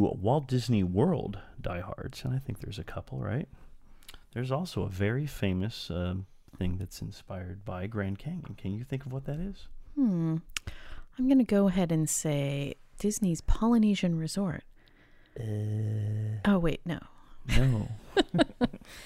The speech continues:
Speaker 2: Of course, it's the Grand Canyon Concourse
Speaker 1: That's right.
Speaker 2: inside Disney's Contemporary Resort.
Speaker 1: An opening day original from nineteen seventy-one.
Speaker 2: Yes, which I will say,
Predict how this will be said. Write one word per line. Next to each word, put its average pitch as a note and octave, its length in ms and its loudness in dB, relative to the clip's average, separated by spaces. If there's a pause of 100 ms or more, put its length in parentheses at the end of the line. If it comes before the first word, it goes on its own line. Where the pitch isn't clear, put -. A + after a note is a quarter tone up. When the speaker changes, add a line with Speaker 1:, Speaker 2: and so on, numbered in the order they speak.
(520)
Speaker 2:
Of A3 280 2
course, F#3+ 600 4
it's D#3+ 280 2
the - 180 0
Grand G#3 500 6
Canyon G3 460 6
Concourse G3 960 4 (680)
Speaker 1:
That's G2+ 280 -10
right. G#3 220 -2
Speaker 2:
inside D#3+ 600 6
Disney's G#3+ 340 2
Contemporary E3+ 680 2
Resort. A3+ 500 0
Speaker 1:
An A2 240 0
opening G2 400 0
day G#2 180 0
original B2+ 480 -2
from A2 220 -10
nineteen C#3 340 -4
seventy-one. D3 520 -4 (240)
Speaker 2:
Yes, - 580 -4 (100)
which - 640 4 (400)
I G3+ 120 4
will G#3+ 180 4
say, D#3+ 500 2